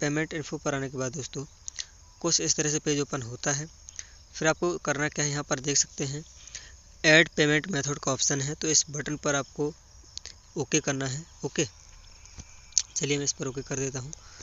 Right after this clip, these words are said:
and OK करने के बाद दोस्तों आपके सामने कुछ इस तरह से form भर, fill करने के लिए आ जाता है। तो सबसे पहले वाला जो option है दोस्तों, इससे आपको कुछ नहीं करना है, आप देख सकते हैं।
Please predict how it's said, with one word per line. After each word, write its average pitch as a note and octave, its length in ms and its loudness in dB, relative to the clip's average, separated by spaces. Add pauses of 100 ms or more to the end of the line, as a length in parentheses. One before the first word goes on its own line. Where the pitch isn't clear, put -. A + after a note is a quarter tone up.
(260)
and D#3 220 -4
OK E3+ 180 -4
करने D#3 220 -4
के C#3+ 80 -8
बाद C3+ 160 -2
दोस्तों C#3 300 -6 (120)
आपके D3 200 -6
सामने C#3+ 260 -4
कुछ D3 220 -10
इस D3 100 -6
तरह C#3+ 160 -6
से D3 160 -2
form C#3+ 300 -6
भर, B2+ 180 -8 (180)
fill D3 120 -4
करने C3+ 220 -6
के C3+ 120 -8
लिए C#3+ 80 -4 (140)
आ D#3 100 0
जाता C#3+ 280 -4
है। D3 80 -8 (560)
तो - 60 -10
सबसे E3 240 -2
पहले D#3+ 300 2
वाला D#3+ 200 4
जो D#3+ 120 2
option D3 240 -4
है D3+ 60 -2
दोस्तों, D3 240 -4
इससे D3+ 180 -4
आपको D3 340 -4
कुछ D3 180 -4
नहीं D3 120 -4
करना C#3 260 -6
है, C#3+ 140 -10 (580)
आप C3+ 80 -6
देख C#3 160 -4
सकते - 240 -4
हैं। D3 200 -6